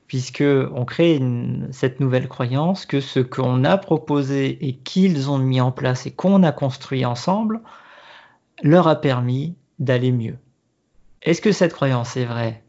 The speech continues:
ou pas ? Est-ce que cette affirmation est vraie ou pas ? En fait, on peut pas le dire sur un patient. Et c'est là où on en vient à la, à la distinction entre le résultat d'une étude clinique où,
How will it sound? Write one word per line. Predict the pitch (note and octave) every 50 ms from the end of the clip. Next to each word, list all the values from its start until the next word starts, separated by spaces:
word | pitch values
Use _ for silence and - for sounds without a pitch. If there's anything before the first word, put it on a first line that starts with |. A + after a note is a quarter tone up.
| _ -
ou | C3 A#2
pas ? | - F3+ G3+ C4 C#4 C4 - - _ _ _ _ _ _ _ _ _ -
Est-ce | - C3+ C3 -
que | C#3
cette | B2+ - C3 B2+ -
affirmation | C#3 C3 - C#3 B2+ B2+ C3 C3 - - F3+ E3 C3+
est | B2 A#2
vraie | B2+ B2 A#2 - D3+
ou | C#3 B2+
pas ? | C3 G3 A3 A3+ - - - - - - - - - - _ _ _ _ -
En | C3 -
fait, | - D3+ D3+ - E3
on | D3+
peut | C3 E3 D#3+ D#3
pas | - F3 F3
le | E3+
dire | E3+ F3+ G3+ F#3+ E3+ C3 - - _ _ _ _ _ _
sur | - - C3+ A#2
un | B2 B2+
patient. | B2 C#3 B2 A#2+ - C3+ B2+ A#2+ A#2 A#2+ - _ _ _ _ _ _ _ _ _ _ _ -
Et | B2+
c'est | - - C#3
là | D3 D#3 D#3
où |
on | C#3+ C3 B2+ B2+ B2 B2
en | B2+ B2+ B2
vient | B2 C#3 D#3 D#3 D#3 D3 B2+ - - -
à | D3+ B2
la, | A#2+ A#2+ A#2+ A#2+ B2 B2+ B2 - B2+ - - - - - - - - _ _ _ _ -
à | B2
la | A#2 B2+ B2+
distinction | C3 D#3+ D#3 - - D#3 D3 D3 - - - E3 D#3 C#3+
entre | B2+ B2+ - - C3+
le | B2 B2+ B2+
résultat | A#2+ C3 B2 C3+ C3 C3+ D3+ C#3+
d'une | C3+ B2+ B2+
étude | A#2+ B2 C#3+ C3 -
clinique | - - C#3+ C#3 C#3+ D3+ C#3+ C3 - - - _ _ _ _ -
où, | C#3 D3 D3+ D3+ D3+ C#3